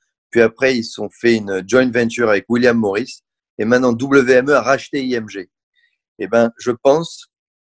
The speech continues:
enfin, c'est vraiment un échec parce que Lagardère Sport et tout le groupe Lagardère, quelque part, aurait pu être différent si on avait racheté ces deux mecs. Et, euh, ça s'est pas fait.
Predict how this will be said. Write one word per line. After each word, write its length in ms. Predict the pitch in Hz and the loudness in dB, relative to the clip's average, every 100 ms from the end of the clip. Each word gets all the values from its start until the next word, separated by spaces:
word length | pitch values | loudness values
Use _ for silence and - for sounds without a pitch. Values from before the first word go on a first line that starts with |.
| _ _ | _ _
enfin, 120 | - | -16
c'est 160 | - 113 | -12 -6
vraiment 260 | 107 127 135 | -2 0 0
un 80 | |
échec 260 | 127 - 156 | 0 -6 -4
parce 160 | 117 104 | -4 -4
que 260 | 117 107 - _ _ | -6 -6 -10 _ _
Lagardère 640 | 131 117 131 143 131 135 - | 0 2 4 4 4 0 0
Sport 500 | - 131 147 - _ _ - | -2 0 0 -6 _ _ -12
et 160 | 110 _ - | -12 _ -6
tout 100 | 165 | -6
le 80 | 131 | -6
groupe 260 | 113 143 123 | -6 -2 0
Lagardère, 420 | 110 113 127 - | 0 0 -2 -6
quelque 180 | 110 101 | -10 -4
part, 220 | 131 127 | -2 -2
aurait 200 | 104 107 | -2 -6
pu 160 | - 139 | -4 -6
être 80 | |
différent 340 | 113 104 117 143 | -6 -4 -4 -4
si 160 | - | -8
on 80 | 113 | -2
avait 180 | 107 107 | 0 0
racheté 400 | 107 120 - 123 | 0 -2 -4 -12
ces 160 | - 104 | -12 -12
deux 140 | 98 | -8
mecs. 200 | 104 - _ _ _ _ _ _ _ | -8 -10 _ _ _ _ _ _ _
Et, 280 | 110 107 113 | -2 2 2
euh, 100 | 101 | 2
ça 200 | - 98 | 0 -4
s'est 160 | - 110 | -4 -2
pas 180 | 113 | -2
fait. 380 | - 104 117 135 | -2 -6 -6 -6